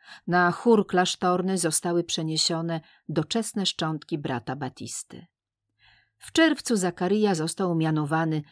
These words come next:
spowiednikiem wspólnoty, który to urząd pełnił aż do śmierci, powierzając Morigi kierowanie księżmi. Wreszcie we wrześniu przybyła z Mantui do Mediolanu kremońska patrycjuszka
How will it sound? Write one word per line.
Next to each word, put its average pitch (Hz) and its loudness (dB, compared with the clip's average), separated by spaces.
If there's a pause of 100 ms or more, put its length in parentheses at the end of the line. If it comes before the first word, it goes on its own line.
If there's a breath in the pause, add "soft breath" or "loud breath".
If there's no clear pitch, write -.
spowiednikiem 147 -2
wspólnoty, 131 -6 (480)
który 220 4
to 208 0
urząd 233 0
pełnił 170 2
aż 160 -4
do 156 -6
śmierci, 190 -4 (280 soft breath)
powierzając 185 4
Morigi 190 2
kierowanie 160 0
księżmi. 101 -8 (680)
Wreszcie 254 4
we 185 2
wrześniu 214 -2 (440 soft breath)
przybyła 220 4
z 170 0
Mantui 196 0
do 160 -2
Mediolanu 170 0
kremońska 190 2
patrycjuszka 170 -2